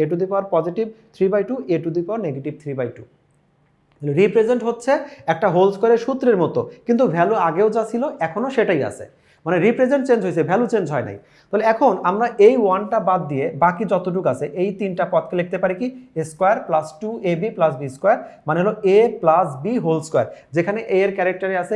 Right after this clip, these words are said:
a to the power three by two আর b এর ক্যারেক্টারে আছে a to the power minus three by two। এখন এইখানে যে ওয়ানটা আছে, এই ওয়ানটাকে তো আমরা ওয়ান, ওয়ানের উপরে স্কয়ার দিলে তো ভ্যালু চেঞ্জ হয় না। আমি স্কয়ার দিলাম কেন? যাতে করে আমাদের দুইটা স্কয়ারের, মানে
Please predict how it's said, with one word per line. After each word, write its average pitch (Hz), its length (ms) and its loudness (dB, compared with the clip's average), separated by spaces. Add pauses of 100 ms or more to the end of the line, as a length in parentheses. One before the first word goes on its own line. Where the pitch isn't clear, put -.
(140)
a 165 120 0
to 175 120 -6
the 190 140 0
power 180 200 0
three 196 180 0
by 208 160 2
two 269 100 -4 (280)
আর 147 140 -2
b 156 40 -2 (120)
এর 175 120 -2
ক্যারেক্টারে 170 400 -2
আছে 220 120 -6 (140)
a - 100 2
to 170 100 -4
the 180 100 -6
power 220 220 -2
minus 156 320 -6
three 151 180 -4
by 143 80 0 (100)
two। 160 100 0 (840)
এখন 285 140 0 (140)
এইখানে 294 320 4
যে 277 120 6
ওয়ানটা 196 320 6 (100)
আছে, 151 160 0 (400)
এই 247 160 8
ওয়ানটাকে 233 440 2
তো 233 100 4
আমরা 220 140 2 (120)
ওয়ান, 196 220 4 (380)
ওয়ানের 196 400 2
উপরে 196 200 0 (100)
স্কয়ার 185 260 -2
দিলে 190 180 -2
তো 180 120 0
ভ্যালু 185 240 2
চেঞ্জ 202 200 0
হয় 147 140 -4
না। 139 60 -8 (360)
আমি 202 100 2 (120)
স্কয়ার 233 260 -2
দিলাম 233 220 0
কেন? 226 120 -2 (160)
যাতে 175 260 -2
করে 175 160 4 (200)
আমাদের 196 320 2
দুইটা 214 220 2 (160)
স্কয়ারের, 180 380 2 (440)
মানে 160 140 0